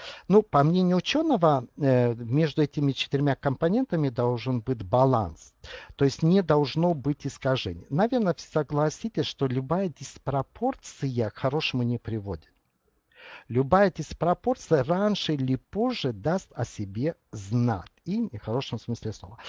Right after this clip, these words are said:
Что мы видим, э, в нашей деятельности? Вот что, э,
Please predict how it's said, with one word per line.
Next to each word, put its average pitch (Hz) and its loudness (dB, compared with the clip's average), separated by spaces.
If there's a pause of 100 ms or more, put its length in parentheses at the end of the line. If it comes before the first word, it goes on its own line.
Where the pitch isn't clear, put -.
(180)
Что - 2
мы 208 6
видим, 175 2 (180)
э, 127 4 (100)
в - -8
нашей 156 2
деятельности? 123 -4 (640)
Вот 170 6
что, 170 8
э, 131 8